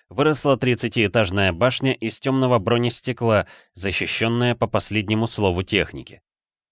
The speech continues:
Местные жители потрясённо наблюдали за безумной суматохой.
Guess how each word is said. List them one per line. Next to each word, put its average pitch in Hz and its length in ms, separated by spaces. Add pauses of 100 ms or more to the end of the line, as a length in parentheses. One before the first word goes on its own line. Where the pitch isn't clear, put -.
(280)
Местные 113 440
жители 123 320
потрясённо 120 680
наблюдали 104 680
за 87 200
безумной 92 520
суматохой. 101 760